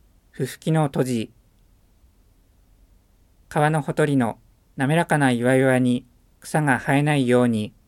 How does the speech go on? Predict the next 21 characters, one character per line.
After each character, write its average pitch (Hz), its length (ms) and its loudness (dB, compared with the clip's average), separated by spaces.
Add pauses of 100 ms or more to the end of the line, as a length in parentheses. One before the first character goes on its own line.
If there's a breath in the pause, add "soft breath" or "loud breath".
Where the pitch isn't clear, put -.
(580)
常 160 240 -2
に 139 120 0
や 123 80 0
り 131 100 -2
た 160 140 2
い 147 40 0
も 135 120 0
の 131 100 0
で 135 100 0
す - 180 -6
ね。 113 240 -6 (760)
い 135 100 -8
つ 160 120 -4
ま 156 100 2
で 147 80 0
も 123 200 2
乙 117 160 -4
女 147 120 0
の 123 220 0
ま 110 140 -4
ま。 107 260 -4